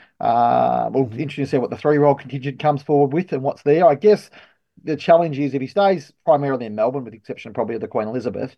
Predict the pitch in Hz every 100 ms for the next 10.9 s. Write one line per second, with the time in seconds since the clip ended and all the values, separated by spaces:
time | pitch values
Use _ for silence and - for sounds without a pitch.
0 | _ - - - 131 101 104 139 127 117
1 | 120 113 117 107 104 - _ _ - 117
2 | 113 110 101 107 101 107 - - 107 104
3 | 104 101 104 104 117 98 104 101 98 107
4 | 95 - - 120 - 156 190 208 208 208
5 | _ - - - - 147 175 113 - 139
6 | 185 196 113 - 135 107 - 113 104 -
7 | 131 170 170 - 147 123 123 113 104 101
8 | _ _ _ - 113 - 98 95 127 -
9 | 180 190 156 131 120 117 113 110 104 127
10 | 113 113 - 123 113 123 117 107 113